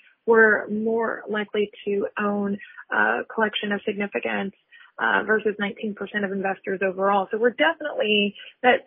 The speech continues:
speaks or hints at a broader change, not just, um, uh, with women collectors, but more broadly in the ecosystem that is diversifying, which is exciting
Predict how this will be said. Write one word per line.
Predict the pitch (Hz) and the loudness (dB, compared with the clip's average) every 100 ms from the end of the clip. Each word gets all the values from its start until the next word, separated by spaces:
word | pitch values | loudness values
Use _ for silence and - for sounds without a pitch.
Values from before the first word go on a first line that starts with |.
| - | -10
speaks | - 277 - | -4 -4 -2
or | 240 | -2
hints | 202 - 269 - - | -2 -4 -6 -6 -2
at | 208 190 - | 2 2 0
a | |
broader | 190 208 196 202 202 | 0 2 4 2 -2
change, | 208 202 196 | -6 -4 -4
not | 202 233 254 - - | 0 2 2 0 -4
just, | 220 214 208 _ _ - - - | -4 -2 -4 _ _ -20 -18 -4
um, | 208 202 190 214 233 - _ - - _ - | 2 4 2 0 -8 -14 _ -20 -20 _ -6
uh, | - - - | -4 -4 -4
with | - 220 220 | -4 -2 0
women | 247 262 254 | 2 2 -2
collectors, | - 202 - 214 | -2 -2 -2 -2
but | 370 349 | 0 0
more | 330 | 2
broadly | 254 247 - 202 | 4 4 2 -4
in | 202 | -2
the | 202 | -2
ecosystem | 202 196 190 190 - 196 | -4 -6 -4 -4 -4 -4
that | 185 | -2
is | - 190 190 | 0 0 -2
diversifying, | 202 190 190 202 202 196 190 | -4 -2 -4 -6 -4 -4 -4
which | 202 | -8
is | 202 | -10
exciting | - - 208 202 196 190 | -10 0 2 2 -2 -8